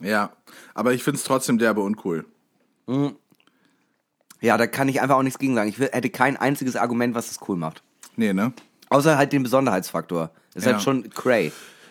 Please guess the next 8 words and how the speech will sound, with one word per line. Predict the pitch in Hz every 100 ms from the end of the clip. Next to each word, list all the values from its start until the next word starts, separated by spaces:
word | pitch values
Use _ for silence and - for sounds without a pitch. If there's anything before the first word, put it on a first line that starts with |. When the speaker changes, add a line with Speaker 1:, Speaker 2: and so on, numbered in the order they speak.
| - -
Speaker 1:
Ist | 202 -
besonders, | 170 131 117 104 85 - - -
ja. | 110 101 - - - _ _ - -
Ansonsten | 151 165 190 - 180
würde | 170 160
ich | 151
sagen, | 139 139 139 139 151 -
ähm, | 120 120 120 113 113 113